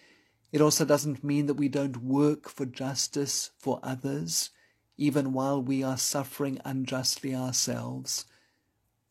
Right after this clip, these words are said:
But it does mean that to follow Jesus in his example of patient endurance of suffering is not just a command to obey, but a grace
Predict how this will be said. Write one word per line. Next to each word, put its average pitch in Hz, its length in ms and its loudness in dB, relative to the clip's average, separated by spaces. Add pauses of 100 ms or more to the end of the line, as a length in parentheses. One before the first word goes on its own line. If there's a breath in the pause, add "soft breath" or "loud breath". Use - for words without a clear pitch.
(120)
But 151 140 0
it 156 240 -4
does 170 340 0
mean 117 360 -2
that 131 180 -4
to 143 80 -2
follow 170 500 0
Jesus 151 600 -4
in 151 220 -6
his 131 240 -2
example 135 760 -2
of 120 260 -8
patient 151 560 -4
endurance 139 960 -2 (200 soft breath)
of 131 160 -6
suffering 127 680 -2 (800 soft breath)
is 151 160 -4
not 175 320 -4
just - 280 -2
a 180 40 0
command 147 640 -2 (120)
to 151 180 -2
obey, 123 680 -6 (880)
but 135 200 -8
a 135 60 0
grace 131 840 -2